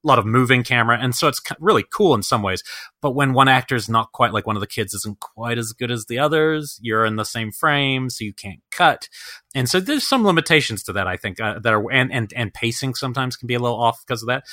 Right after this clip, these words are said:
Um, but overall, this is actually a pretty fun movie. The effects are pretty good. Uh, they are basically having to stalk this lion because the lion has been, uh, you know, stalking them and other poachers. They get trapped. Their car breaks down, and,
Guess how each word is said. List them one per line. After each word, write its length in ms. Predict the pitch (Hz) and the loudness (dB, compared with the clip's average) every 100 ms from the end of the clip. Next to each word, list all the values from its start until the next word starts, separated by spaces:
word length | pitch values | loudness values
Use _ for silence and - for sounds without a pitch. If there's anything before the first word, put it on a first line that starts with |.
| - - | -16 2
Um, 200 | 156 147 | 6 6
but 120 | 143 | 8
overall, 300 | 208 220 208 | 6 8 6
this 140 | 175 170 | 6 4
is 40 | |
actually 220 | 190 - | 2 2
a 40 | 190 | 0
pretty 200 | 175 135 | 2 2
fun 240 | - 110 | 4 2
movie. 380 | 107 104 107 104 | 2 0 -2 -4
The 200 | 117 113 110 | -6 -2 -2
effects 340 | - 127 - | 0 -2 -2
are 60 | 117 | -8
pretty 300 | - 143 127 | -2 -2 2
good. 300 | 131 127 123 - - - | 2 2 -2 -16 -10 4
Uh, 340 | 120 113 113 107 | 6 8 6 2
they 200 | 113 110 | 0 2
are 260 | 113 104 104 | 4 4 4
basically 640 | 113 - - 107 104 104 - | 0 -2 -2 -2 -2 -8 -14
having 260 | - 120 110 | -4 -2 -2
to 60 | 104 | -6
stalk 300 | - 123 - | -2 -2 -2
this 140 | 113 | -6
lion 240 | - 107 104 | 0 0 0
because 220 | 98 95 | -4 -8
the 60 | 95 | -2
lion 240 | 101 101 | 0 0
has 140 | 95 - | -4 -8
been, 240 | 98 98 95 - | -8 -8 -10 -10
uh, 60 | 120 | -10
you 160 | 107 | -10
know, 60 | 87 | -10
stalking 480 | - - 107 101 98 | -6 -4 -4 -8 -6
them 300 | 131 139 123 | -2 0 0
and 100 | 104 | -2
other 160 | 107 101 | -2 -4
poachers. 440 | - 120 - 104 | -2 -2 -4 -6
They 100 | 98 | -6
get 160 | 95 - | -8 -8
trapped. 480 | - 113 98 - - - - - | -2 -2 -2 -10 -16 -20 -14 -8
Their 80 | |
car 220 | 98 113 104 | 0 4 4
breaks 280 | 101 101 - | 2 -2 0
down, 280 | 107 101 98 | 0 0 -2
and, 360 | 110 98 92 | -6 -6 -6